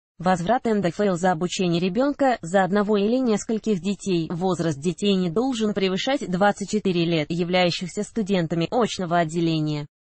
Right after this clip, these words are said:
За ребенка или детей, взятых под опеку, возраст детей не должен превышать восемнадцать лет, являющихся студентами очного отделения. За ребенка, который в прошлом был под опекой налогоплательщика, но опека над которым была по каким-то причинам прекращена, возраст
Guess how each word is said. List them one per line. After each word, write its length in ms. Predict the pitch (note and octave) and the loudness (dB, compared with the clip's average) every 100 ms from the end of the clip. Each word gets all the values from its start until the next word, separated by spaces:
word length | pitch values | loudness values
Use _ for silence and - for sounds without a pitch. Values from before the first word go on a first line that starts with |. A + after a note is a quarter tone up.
| _ _ _ _ - | _ _ _ _ -4
За 160 | D#3+ | 0
ребенка 500 | G#3 F3+ A3 A#3+ A3+ | 2 2 2 2 2
или 200 | G#3+ G3+ | 2 2
детей, 520 | F3 G3+ - F#3+ E3 D#3 | 0 -4 -2 -2 -2 -4
взятых 480 | E3 A3+ B3 G#3+ | 0 2 2 -2
под 160 | - F3+ | -2 -2
опеку, 400 | F#3+ G#3+ G3 E3 | 0 0 0 -4
возраст 440 | E3 F#3 G#3+ G3 E3+ | -2 0 0 0 -2
детей 360 | F3 F3 G#3 | -4 -2 2
не 160 | F#3+ F3+ | 2 0
должен 420 | E3 C4+ A#3 G#3+ | 0 -2 0 -2
превышать 540 | G3+ F#3+ F#3 C#4+ D4+ A3 | 0 0 0 0 0 0
восемнадцать 640 | F#3+ G#3 G#3 B3 - A#3 | -2 0 0 0 -2 -4
лет, 260 | G3+ E3+ D3+ | -2 -2 -2
являющихся 800 | - E3 E3 F3+ F3+ - F3 - | -2 0 2 2 2 0 -6 -6
студентами 640 | G#3 - F#3+ G3 E3 E3+ E3 | -6 -4 0 0 0 0 0
очного 500 | A#3+ G#3+ - F3+ F3 | 0 0 -2 -2 0
отделения. 640 | E3 E3+ E3 D#3+ D3+ D3+ D3 _ _ _ _ _ _ - | 0 0 0 0 0 -4 -8 _ _ _ _ _ _ -12
За 160 | D#3+ F#3 | -2 0
ребенка, 540 | G3+ A3+ C#4+ - F#3+ | 2 0 0 -2 -4
который 400 | - F#3 G#3 G3 | -2 0 2 0
в 20 | |
прошлом 480 | E3+ F#3+ - G3 F3 | 2 0 0 0 0
был 160 | F3 E3+ | 0 0
под 220 | F3 E3+ | 0 0
опекой 360 | F#3 G#3+ - | 0 0 0
налогоплательщика, 1300 | G3 G3 B3+ A3+ F#3+ F#3 - A3 F3 D#3 - E3 E3 - | 0 0 0 -2 0 0 0 0 0 -2 -6 -2 -2 -2
но 180 | F3+ G3 | -2 0
опека 360 | F#3 G#3 - | 0 0 0
над 240 | F3+ G3 - | -2 -2 0
которым 400 | G3+ G3 F#3+ F3+ | 0 2 0 2
была 240 | G3+ G3+ | 4 4
по 100 | F#3+ | 2
каким-то 480 | F#3+ F3 A3+ G3+ G3+ | 0 -2 0 -2 -2
причинам 500 | G3+ G#3+ G#3+ G3 F#3+ | -2 -2 0 0 0
прекращена, 640 | G#3 - F3+ - F#3 A#3 G3+ | -2 -2 -2 -2 -4 -4 -4
возраст 520 | F3+ E3+ E3+ - | -4 -2 -2 -4